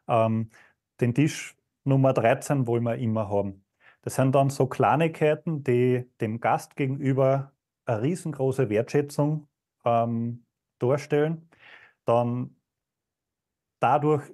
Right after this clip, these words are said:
kann man auch an den Preisen was machen, weil die reine Dienstleistung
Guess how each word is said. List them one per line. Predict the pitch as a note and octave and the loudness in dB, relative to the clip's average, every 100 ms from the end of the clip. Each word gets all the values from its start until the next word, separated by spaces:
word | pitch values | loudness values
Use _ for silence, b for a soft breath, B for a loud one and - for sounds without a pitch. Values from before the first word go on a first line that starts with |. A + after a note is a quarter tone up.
| _ | _
kann | - C3+ | -2 0
man | B2 B2+ | 0 0
auch | B2 C3+ - | 0 0 -2
an | A2+ | -6
den | A2 A#2 | -4 -6
Preisen | G#2 G#2+ A#2 C#3+ C3+ | -2 -2 -2 -8 -6
was | C#3 C3+ | -4 0
machen, | C3 C#3+ E3 E3 E3 _ | 0 0 -8 -8 -12 _
weil | B2+ A2+ A#2 A#2 A#2 b b _ | -4 -2 0 -2 -4 b b _
die | A#2 A2+ | -2 0
reine | A2 A#2 A2 | 0 0 0
Dienstleistung | G#2+ F#3 G#3+ - B2+ A#2 B2 - A2+ A2 | 0 -2 -2 -2 0 0 -2 -4 -4 -4